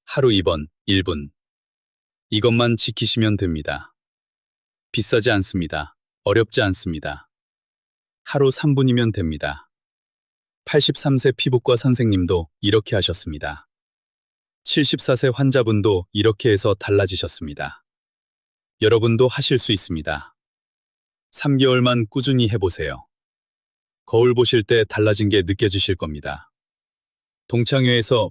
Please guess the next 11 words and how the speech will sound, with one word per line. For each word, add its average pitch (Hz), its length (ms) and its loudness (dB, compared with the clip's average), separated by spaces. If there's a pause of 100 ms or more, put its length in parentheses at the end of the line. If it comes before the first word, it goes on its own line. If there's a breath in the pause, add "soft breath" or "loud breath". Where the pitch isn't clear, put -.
비결 120 300 2
물어보는 113 500 2
친구들이 107 580 0
생기실 131 480 0
겁니다. 71 560 -10 (960)
손주들이 131 680 2
할머니 143 520 2
예뻐졌다고 107 640 2
할 90 120 -4
겁니다. - 540 -12 (960)
저는 113 420 0